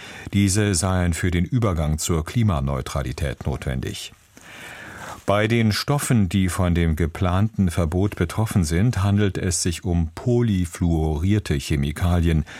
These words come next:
Wegen ihrer Widerstandsfähigkeit werden sie in zahlreichen Produkten und Maschinen verwendet.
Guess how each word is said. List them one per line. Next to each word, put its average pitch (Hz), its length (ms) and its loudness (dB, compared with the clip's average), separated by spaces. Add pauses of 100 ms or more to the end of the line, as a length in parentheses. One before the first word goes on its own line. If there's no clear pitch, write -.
(320)
Wegen 196 240 2
ihrer 101 400 2
Widerstandsfähigkeit 76 1400 0
werden 80 260 2
sie 71 160 -2
in 76 100 -2
zahlreichen 87 800 0
Produkten 82 680 0
und 80 280 -2
Maschinen 87 500 2
verwendet. 69 640 -4